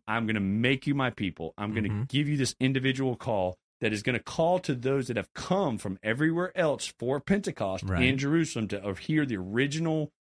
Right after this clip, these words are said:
Speaker 1: fulfillment of the promise through the work and death, burial, resurrection of Jesus Christ for the Father's glory by the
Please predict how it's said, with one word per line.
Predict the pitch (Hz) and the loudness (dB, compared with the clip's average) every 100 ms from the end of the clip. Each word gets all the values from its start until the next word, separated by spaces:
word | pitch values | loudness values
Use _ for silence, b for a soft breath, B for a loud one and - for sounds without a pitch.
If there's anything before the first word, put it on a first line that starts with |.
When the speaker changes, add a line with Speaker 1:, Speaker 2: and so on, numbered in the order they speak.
| _ | _
Speaker 1:
fulfillment | 107 - 123 135 147 147 | -8 -2 2 2 2 -2
of | 120 | -2
the | 123 | -2
promise | - 135 110 98 92 - - | -2 -2 0 -2 -4 -8 -6
through | 151 185 135 | 0 2 2
the | 107 | -2
work | 90 123 151 151 _ _ _ - | -2 0 0 -2 _ _ _ -4
and | 101 90 - _ | -2 -4 -12 _
death, | 135 151 - | 2 2 0
burial, | 104 127 135 117 | 0 2 2 2
resurrection | 117 135 123 131 120 127 | 0 0 0 0 0 -4
of | 110 | -2
Jesus | 113 143 147 | -2 -2 -2
Christ | - 98 101 - | 0 0 0 -2
for | 131 | -2
the | 117 - - | -2 -6 -2
Father's | 143 175 175 139 | 0 2 0 2
glory | 127 113 | 2 2
by | 110 98 | 0 -2
the | 90 | -2